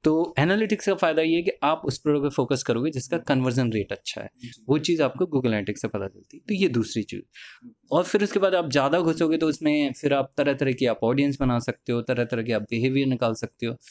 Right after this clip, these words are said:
Speaker 1: वो क्लाइंट को पता ही नहीं होता। अब जैसे, अ, मतलब मैं इस, अ, पॉडकास्ट के ज़रिए ये भी बता सकता हूँ कि जैसे Google Analytics, अ, मतलब Facebook एनालिटिक्स से, even Google एनालिटिक्स से तो कर ही सकते हैं
Speaker 2: हम्म।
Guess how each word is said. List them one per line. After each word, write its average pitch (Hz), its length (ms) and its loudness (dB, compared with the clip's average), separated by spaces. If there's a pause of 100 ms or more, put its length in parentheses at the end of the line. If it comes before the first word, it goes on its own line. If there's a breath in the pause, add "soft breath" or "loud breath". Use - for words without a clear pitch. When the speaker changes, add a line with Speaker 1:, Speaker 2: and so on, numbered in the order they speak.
(180 loud breath)
Speaker 1:
वो 147 160 4
क्लाइंट 139 300 2
को 147 80 0
पता 120 220 2
ही 117 80 2
नहीं 113 140 0
होता। 95 220 -10
अब 110 220 -6
जैसे, 139 420 2
अ, - 260 -8 (720)
मतलब 123 160 0
मैं 123 200 2
इस, 120 160 -2 (100)
अ, 110 400 0 (600 loud breath)
पॉडकास्ट 127 540 0
के 143 60 0
ज़रिए 131 300 2
ये 135 60 2
भी 147 80 2
बता 135 240 2
सकता 123 300 -2
हूँ 123 140 0
कि 131 180 0
जैसे 131 440 -2
Google 170 220 0
Analytics, 156 400 0
अ, 123 220 2
मतलब 123 220 0
Facebook 143 520 0
एनालिटिक्स 117 380 0
से, 131 80 0
even 123 140 0
Google 123 180 -4
एनालिटिक्स 131 360 0
से 123 60 -2
तो 127 100 -2
कर 117 160 -2
ही 120 80 0
सकते 123 300 -6
हैं - 100 -8 (120)
Speaker 2:
हम्म। 123 180 -8